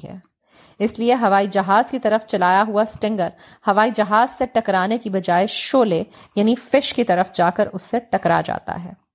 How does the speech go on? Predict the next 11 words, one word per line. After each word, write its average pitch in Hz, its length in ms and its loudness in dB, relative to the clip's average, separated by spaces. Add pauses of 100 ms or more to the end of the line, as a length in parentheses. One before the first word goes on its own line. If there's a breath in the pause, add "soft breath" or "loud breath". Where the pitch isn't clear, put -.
(920 soft breath)
اس 180 180 -8
طرح 180 260 4
ہوائی 170 240 2
جہاز 180 440 2
اس - 140 -8
کی 190 100 -4
زد 170 320 -2
سے 208 120 2 (140)
بچ 175 280 -2
جاتا - 360 -6
ہے۔ 180 80 -12